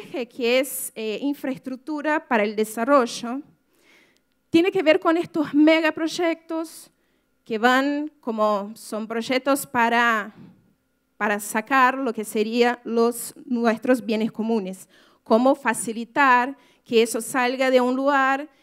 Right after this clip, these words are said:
y vaya a otro lugar, ¿no? Eso significa también un desplazamiento de todas estas comunidades indígenas, estas comunidades campesinas,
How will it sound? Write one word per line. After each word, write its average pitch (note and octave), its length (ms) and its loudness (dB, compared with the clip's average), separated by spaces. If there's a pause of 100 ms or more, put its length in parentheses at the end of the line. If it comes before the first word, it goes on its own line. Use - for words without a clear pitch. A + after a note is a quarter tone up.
(120)
y A3+ 120 -4
vaya A#3+ 480 -2
a A3+ 260 2
otro A3 320 0
lugar, F#3+ 400 -4 (480)
¿no? A3+ 340 -2 (320)
Eso C4+ 240 4
significa C#4 600 0
también B3 260 -2
un A3+ 120 -6
desplazamiento C#4+ 1300 0 (480)
de G#3+ 140 -2
todas D4 220 2
estas C4+ 160 -6
comunidades B3 960 0
indígenas, C4 960 -4 (400)
estas A3+ 260 -4
comunidades A3+ 580 0
campesinas, B3 1000 0